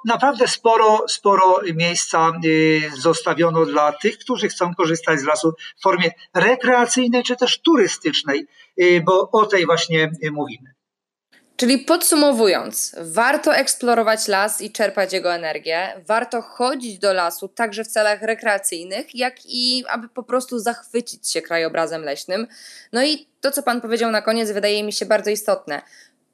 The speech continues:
Speaker 2: Spróbujmy się poznać historię danego lasu, bo wydaje mi się, że niektóre opowieści mogą nas dosyć mocno zaskoczyć. Dziękuję za rozmowę. Przypomnę, że moim rozmówcą był pan Edward Marszałek, rzecznik prasowy Regionalnych Dyrekcji Lasów Państwowych w Krośnie. Panie Edwardzie,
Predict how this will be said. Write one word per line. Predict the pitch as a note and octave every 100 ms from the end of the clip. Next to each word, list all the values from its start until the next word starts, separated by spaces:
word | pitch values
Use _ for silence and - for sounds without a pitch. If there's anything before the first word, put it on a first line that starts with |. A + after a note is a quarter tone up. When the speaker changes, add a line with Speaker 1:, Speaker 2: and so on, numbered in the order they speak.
| _ _ _ -
Speaker 2:
Spróbujmy | - A#3 G3+ C4 D4 D4
się | C4+ C4
poznać | B3+ - B3+ B3+ A#3 -
historię | G#3 - G#3+ G3+
danego | F#3+ F#3+ F#3 F#3+
lasu, | E3+ F3+ - G#3+ G3+
bo | G3+ G3 F#3+
wydaje | F#3+ F3 G3 D4+ A#3
mi | G3+ F#3+
się, | A3+
że | G3 F#3+
niektóre | F#3+ - D4+ D#4
opowieści | C#4+ G#3+ A#3 A3+ - G#3
mogą | G#3+ G#3+ G3+
nas | F#3+ F#3 F3
dosyć | F#3+ F#3+ -
mocno | F#3+ F#3 - E3
zaskoczyć. | E3+ - D#3 D3 - - - - - -
Dziękuję | F#3 B3+ B3 C#4 B3
za | A3+
rozmowę. | G#3+ G3+ F3+ E3+
Przypomnę, | E3+ G#3 A3 G#3+ G#3+
że | G#3
moim | G#3+ A3 A3+
rozmówcą | A3+ A3+ A#3+ B3+ - A#3 G#3+
był | G#3+
pan | G#3 G3 -
Edward | B3 A#3 A3+ A3+
Marszałek, | G#3 F#3+ - G3 G3+ G3
rzecznik | F#3+ A3+ - G#3+ -
prasowy | F#3 G3 F3+ F#3
Regionalnych | F#3+ G#3 G#3+ A3 G#3+ G#3
Dyrekcji | F#3+ F#3+ - F#3+
Lasów | F3+ F#3 F3+
Państwowych | - E3+ E3 E3 E3 -
w |
Krośnie. | - C#3+ - D#3
Panie | - F#3+ G3
Edwardzie, | F#3 G#3 G3+ A3+